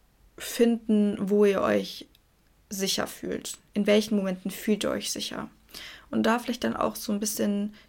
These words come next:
die Unterscheidung zu finden, "Hey, okay, das ist anders in dieser Situation, wo ich mich selbstbewusst fühle,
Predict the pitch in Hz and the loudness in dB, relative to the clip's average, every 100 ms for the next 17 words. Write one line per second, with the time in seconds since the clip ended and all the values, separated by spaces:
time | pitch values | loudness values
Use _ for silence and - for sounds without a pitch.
0 | - 214 208 208 233 269 226 190 - _ | 0 2 2 0 2 4 2 0 -10 _
1 | - - 190 - 196 208 233 240 320 - | -14 -8 -8 -4 -6 -2 0 2 0 -2
2 | - - - _ _ - 233 214 - 226 | -20 -20 -20 _ _ 2 4 2 2 2
3 | 214 214 226 - - 202 - - - - | 4 2 2 -4 -4 -4 -4 -4 -6 -4
4 | - 247 214 190 190 - 208 202 196 190 | 4 6 6 2 -2 -4 -2 -2 -2 -4
5 | 190 185 185 202 190 202 185 202 190 208 | -2 -2 -4 -4 -6 -6 -6 -4 -4 -4
6 | 208 208 - 233 - 185 190 - - 214 | -4 -4 -4 -4 -6 -8 -8 -10 -6 -4
7 | 202 202 262 | -2 -2 -4